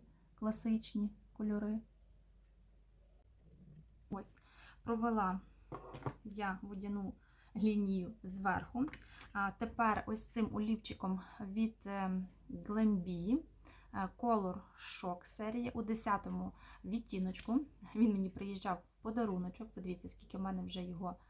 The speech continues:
немає. Я таки ним, е, користуюся. Мені дуже сильно він подобається на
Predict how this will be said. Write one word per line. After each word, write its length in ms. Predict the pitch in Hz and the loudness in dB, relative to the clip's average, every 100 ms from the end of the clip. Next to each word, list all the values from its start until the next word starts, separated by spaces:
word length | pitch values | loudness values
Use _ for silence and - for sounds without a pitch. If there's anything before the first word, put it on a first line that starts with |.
| - - - - - - - | -20 -20 -20 -20 -20 -20 -8
немає. 580 | 180 202 190 175 202 220 | -2 2 2 2 0 -2
Я 120 | 190 | -4
таки 240 | - - | -10 -6
ним, 200 | 208 185 - - - | -2 -2 -6 -20 -4
е, 160 | 196 190 | -2 -2
користуюся. 680 | - 208 214 - 202 247 - | -2 -4 -4 -6 -4 -4 0
Мені 200 | 202 202 | 2 2
дуже 240 | 190 196 190 | 0 -4 -6
сильно 300 | - 202 196 | -4 -2 0
він 140 | 190 | 0
подобається 600 | 208 202 190 190 185 185 | 0 -2 0 -2 -4 -4
на 260 | 180 190 | 0 0